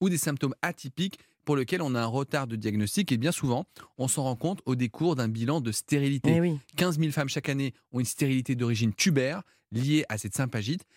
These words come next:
Speaker 1: Et cette infection, elle est liée dans cinquante pour cent des cas à des femmes de moins de vingt-cinq ans.
Speaker 2: Ah oui, quand même, donc chez des femmes très jeunes. Mais alors attendez, comment une femme, elle peut attraper ça ? Euh,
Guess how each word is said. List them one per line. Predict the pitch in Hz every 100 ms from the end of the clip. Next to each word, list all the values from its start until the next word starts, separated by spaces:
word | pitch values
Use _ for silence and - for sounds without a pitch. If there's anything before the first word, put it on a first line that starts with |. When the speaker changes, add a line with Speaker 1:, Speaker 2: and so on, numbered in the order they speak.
| _ -
Speaker 1:
Et |
cette | 104 107
infection, | 160 151 - 131 139 226 -
elle | 104 107
est |
liée | 113 123
dans | 117 107
cinquante | - 196 196
pour | 175 151
cent | 135
des | 110
cas | 123 151 - _
à | 107
des | 95
femmes | - 165 135
de |
moins | 90 110 170
de |
vingt-cinq | 160 - 123 92
ans. | - -
Speaker 2:
Ah | 208
oui, | 220
quand | 190
même, | 156
donc | 143
chez | 156
des | 143
femmes | 180
très | - 185
jeunes. | 175 185 - -
Mais | 170
alors | 165
attendez, | 262 214
comment | - 269
une | 302
femme, | - 254
elle | 160
peut | 151
attraper | 143 147 151 160 143 139
ça ? | 135 151 175 170
Euh, | 131